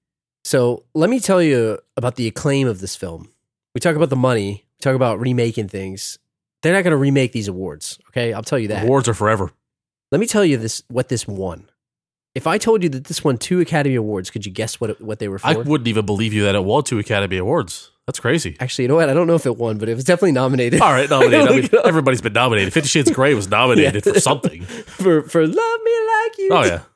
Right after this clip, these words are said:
Speaker 2: Absolutely.
Speaker 1: So, Academy Awards. Best Sound.
Speaker 2: Try to give this movie awards.
Speaker 1: Best Sound. Hey, Suicide Squad won an Academy Award. Best Sound and Best Music. The original song,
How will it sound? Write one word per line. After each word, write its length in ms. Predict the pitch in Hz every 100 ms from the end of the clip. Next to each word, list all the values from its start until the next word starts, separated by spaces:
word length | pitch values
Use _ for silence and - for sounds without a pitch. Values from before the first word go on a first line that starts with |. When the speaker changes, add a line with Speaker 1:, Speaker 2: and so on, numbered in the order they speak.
| _
Speaker 2:
Absolutely. 680 | 247 269 139 - 127 113 82 -
Speaker 1:
So, 220 | - 151
Academy 460 | 151 147 180 196 202
Awards. 720 | 175 151 143 104 87 - - _ _ _ - -
Best 280 | - 160 -
Sound. 560 | - 160 143 143 151 -
Speaker 2:
Try 220 | - 127 90
to 60 |
give 160 | 82 95
this 160 | 92 -
movie 180 | 95 90
awards. 440 | 90 98 98 90
Speaker 1:
Best 380 | 95 - 156 180
Sound. 420 | - 156 127 135
Hey, 140 | 143 131
Suicide 420 | 175 147 123 110
Squad 280 | - 110 107
won 120 | 113
an 120 | 107
Academy 320 | 104 107 101
Award. 320 | 98 101 98 - _ _ _ _ _ -
Best 240 | 131 175
Sound 320 | - 160 156 156
and 180 | 127 110
Best 300 | 120 131 - -
Music. 540 | 123 120 131 98 90 -
The 140 | 117
original 340 | 110 131 135
song, 400 | 120 - 117 107